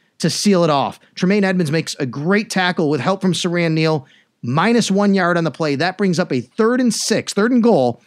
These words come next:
from the Buffalo six. On this play, right before it, I should say, they're, they're third and goal from the Bills' six,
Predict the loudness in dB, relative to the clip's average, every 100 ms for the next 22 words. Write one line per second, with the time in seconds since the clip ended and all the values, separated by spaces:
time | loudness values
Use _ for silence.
0 | _ -4 0 2 0 -2 -2 -2 -4 -6
1 | -6 -8 -14 _ _ _ _ _ -4 -4
2 | 0 0 -2 -2 -2 0 -2 -6 -4 -2
3 | 0 2 2 2 0 -2 0 0 -2 -2
4 | -4 0 2 2 2 2 2 0 0 -2
5 | 0 -2 -2 -6